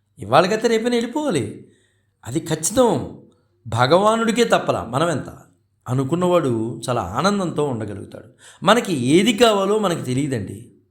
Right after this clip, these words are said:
ఏం తెలుసు? కొంతవరకు తెలుసు, అంతకన్నా మనకు తెలుసా? అంతకన్నా లిమిట్ దాటి వెళ్ళగలమా? మనకు తెలియదు. మనం సృష్టించిన పరమాత్మకి మాత్రం తెలుసు మనకేం కావాలో, మనకి ఎప్పుడు ఇవ్వాలో,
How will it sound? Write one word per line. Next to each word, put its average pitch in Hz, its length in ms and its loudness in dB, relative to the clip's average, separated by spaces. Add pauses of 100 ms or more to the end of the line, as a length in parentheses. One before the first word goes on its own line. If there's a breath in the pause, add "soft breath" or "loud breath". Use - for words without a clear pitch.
ఏం 180 160 -4
తెలుసు? 185 420 -6
కొంతవరకు 185 440 -4
తెలుసు, 131 400 -6
అంతకన్నా 160 320 -6
మనకు 170 240 -6
తెలుసా? 160 380 -4 (320 soft breath)
అంతకన్నా 180 400 0
లిమిట్ 185 280 2
దాటి 175 300 2
వెళ్ళగలమా? 180 460 0
మనకు 147 200 -4
తెలియదు. 117 300 -6 (360 loud breath)
మనం 196 280 4
సృష్టించిన 220 520 0
పరమాత్మకి 196 1040 0 (480)
మాత్రం 160 560 2
తెలుసు 147 320 0
మనకేం 131 480 -2
కావాలో, 107 540 -4
మనకి 135 240 -4
ఎప్పుడు 117 260 0
ఇవ్వాలో, 123 340 -2